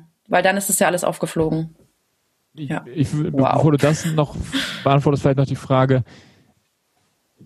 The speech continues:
Speaker 2: gab's den Konflikt zwischen deinen Eltern, weil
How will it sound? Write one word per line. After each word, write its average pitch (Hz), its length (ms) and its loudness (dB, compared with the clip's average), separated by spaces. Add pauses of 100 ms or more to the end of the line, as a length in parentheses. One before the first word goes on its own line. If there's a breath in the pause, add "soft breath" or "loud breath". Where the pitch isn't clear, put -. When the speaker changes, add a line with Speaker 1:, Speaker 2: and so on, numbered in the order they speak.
(420)
Speaker 2:
gab's 135 280 0
den 165 160 4
Konflikt 151 580 0
zwischen 143 280 0
deinen 131 180 2
Eltern, 127 720 0
weil 120 1080 0